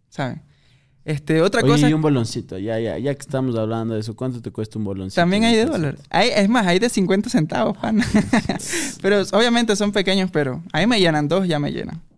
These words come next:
Speaker 1: Sí.
Speaker 2: Claro, con un dolarito ya desayunas.
Speaker 1: Ujú.
Speaker 2: Yo cuando estudiaba en la central, loco, eh, igual mi vida de foráneo.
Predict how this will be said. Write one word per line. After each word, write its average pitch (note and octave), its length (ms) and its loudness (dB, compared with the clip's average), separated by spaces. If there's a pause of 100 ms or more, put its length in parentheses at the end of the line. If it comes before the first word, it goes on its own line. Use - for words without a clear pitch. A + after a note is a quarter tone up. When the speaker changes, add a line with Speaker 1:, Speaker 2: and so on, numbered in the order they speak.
(200)
Speaker 1:
Sí. - 100 -14
Speaker 2:
Claro, - 440 -12
con A2 140 -12
un A2 80 -8
dolarito G#2 440 -10
ya G#2 80 -8
desayunas. F2+ 520 -16 (380)
Speaker 1:
Ujú. D#3+ 100 -10
Speaker 2:
Yo C#3 100 0
cuando C#3+ 200 0
estudiaba A#2 260 -4
en A#2 80 0
la A2 80 -2
central, G2 480 -8
loco, F2 400 -14 (160)
eh, G2+ 300 -20 (100)
igual A2+ 320 -4
mi A2+ 80 -2
vida A2+ 200 -2
de G#2+ 80 -4
foráneo. E2+ 460 -12